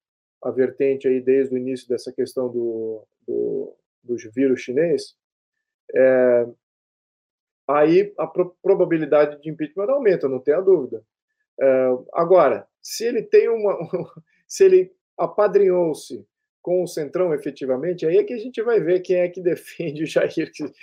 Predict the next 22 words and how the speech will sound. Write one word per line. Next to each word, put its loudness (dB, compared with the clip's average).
se -6
vai 4
ser 2
o -2
Centrão, 0
o -6
novo 0
grande -2
parceiro 0
político -6
aí, -2
ou 4
não, 2
né? -6
Ou, 4
ou 0
vai 6
ainda 6
depender 2
da 0
base, -2
é, -4